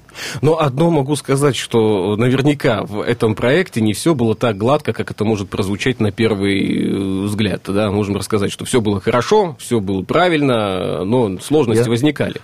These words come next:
Speaker 2: Сложность в проекте «Наставник», э, в первую очередь, э, как оказалось, не, э, найти детей даже,
Speaker 1: Мгм.
Speaker 2: ну, э, а больше, э, убедить родителей, что это нужно.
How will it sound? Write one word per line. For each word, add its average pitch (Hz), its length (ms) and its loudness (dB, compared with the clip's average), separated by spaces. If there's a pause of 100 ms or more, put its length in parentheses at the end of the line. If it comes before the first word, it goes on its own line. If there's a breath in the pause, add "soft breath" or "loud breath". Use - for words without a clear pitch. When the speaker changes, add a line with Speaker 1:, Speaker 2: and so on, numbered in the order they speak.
Speaker 2:
Сложность 156 460 2
в - 40 -20
проекте 123 380 0
«Наставник», 120 640 2
э, 92 560 0
в - 80 -14
первую 131 380 2
очередь, 85 460 -4
э, 82 420 -2 (160)
как 98 160 -2 (500)
оказалось, 127 680 2
не, 117 480 2 (320 loud breath)
э, 90 500 0
найти 110 400 2
детей 117 400 2
даже, 82 340 -2
Speaker 1:
Мгм. 101 200 -2
Speaker 2:
ну, 98 720 2
э, - 60 -2
а 98 200 -2
больше, 98 760 0
э, 87 640 -4 (600)
убедить 117 400 2
родителей, 117 600 2
что - 240 0
это 98 180 0
нужно. 98 400 0